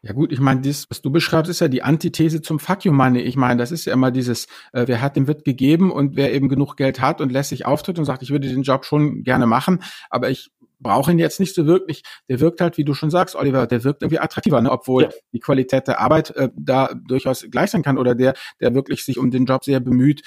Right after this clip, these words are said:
Speaker 1: vielleicht sogar besser ist, weil er auf Folgeaufträge eben hofft und der andere hat's ja gar nicht so richtig nötig. Da hast du schon recht.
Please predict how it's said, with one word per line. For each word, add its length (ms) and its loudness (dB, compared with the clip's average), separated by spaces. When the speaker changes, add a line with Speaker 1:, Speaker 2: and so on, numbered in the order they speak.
Speaker 1:
vielleicht 240 -2
sogar 240 2
besser 360 0
ist, 300 -10
weil 140 0
er 60 0
auf 80 -6
Folgeaufträge 680 0
eben 180 -4
hofft 240 -2
und 140 -4
der 140 -2
andere 320 2
hat's 240 -8
ja 60 0
gar 160 0
nicht 140 0
so 80 -2
richtig 260 -4
nötig. 420 2
Da 120 -6
hast 200 -4
du 40 -8
schon 180 -2
recht. 360 -6